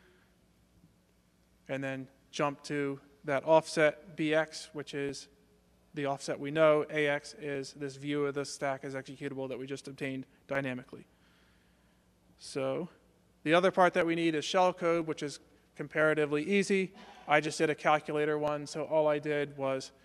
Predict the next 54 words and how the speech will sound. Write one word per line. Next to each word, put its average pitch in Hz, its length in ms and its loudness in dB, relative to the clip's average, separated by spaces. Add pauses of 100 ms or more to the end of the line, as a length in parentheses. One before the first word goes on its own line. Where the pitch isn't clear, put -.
(160)
figure 151 320 -2
out 143 220 2
the 143 100 -8
win 151 280 -2
exec, 147 460 -2 (840)
get 143 140 -4
the 156 120 -4
address 151 360 -2
of 147 120 -8
that 143 280 0
in 156 120 -12
the 143 80 -10
same 139 320 -10
way, 135 300 -8 (180)
zero 143 280 -8
two 139 200 -10
eight 139 160 -8
F, 135 320 -10 (640)
and 135 140 -14
just 131 200 -12 (220)
make 147 220 -4
a 151 40 -8
shell 143 280 -4
code 143 200 -4
that 135 120 -10
puts 156 240 -6
win 147 160 -6
exec 139 380 -6
on 135 100 -10
the 131 40 -10
stack 127 400 -10
and 131 100 -14
then 123 140 -14
jumps 120 280 -14
to 135 140 -14
it. - 120 -16
The 151 120 -10
only 147 180 -8
complication 170 640 -4
is 156 160 -10
the 156 80 -8
Pascal 139 560 -4
stuff. 135 340 -12
You 135 100 -14
have 135 160 -18
to 151 60 -20
do 135 140 -8
it 131 100 -10 (400)
backward 135 380 -2
from 143 140 -12
what 131 120 -10
you're 139 100 -10
used 139 240 -14
to. 135 140 -14